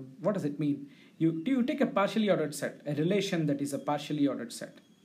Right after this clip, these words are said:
right? Which is, which means A relation that is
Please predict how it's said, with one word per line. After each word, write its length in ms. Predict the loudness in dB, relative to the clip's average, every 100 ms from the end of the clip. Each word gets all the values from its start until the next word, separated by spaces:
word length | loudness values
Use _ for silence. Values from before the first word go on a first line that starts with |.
| _ _ _ -8
right? 120 | -6 -4
Which 140 | 0
is, 320 | 0 0 -6 -14 -14
which 160 | -6
means 320 | -2 0 -2 -8 -20 -20 -14 -4
A 80 | 2
relation 480 | 4 4 2 -2
that 160 | -2 0
is 260 | -2 -2